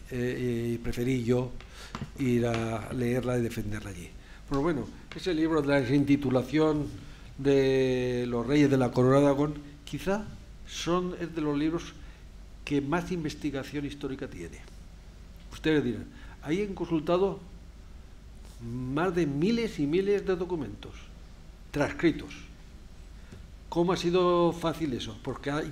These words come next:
tesis doctorales de cada uno de los reyes de la Corona de Aragón, de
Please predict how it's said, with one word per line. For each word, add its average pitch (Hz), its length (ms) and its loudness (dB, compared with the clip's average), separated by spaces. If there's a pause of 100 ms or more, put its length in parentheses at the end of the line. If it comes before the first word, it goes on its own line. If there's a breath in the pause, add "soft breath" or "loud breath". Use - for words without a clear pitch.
(120)
tesis 175 340 4
doctorales 156 640 2 (220 loud breath)
de 117 120 -6
cada 156 240 0
uno 156 280 0
de 143 60 0
los 120 140 0
reyes 143 200 0
de 143 80 0
la 143 140 -2
Corona 143 320 0
de 170 40 2
Aragón, 165 300 0 (340 loud breath)
de 180 180 4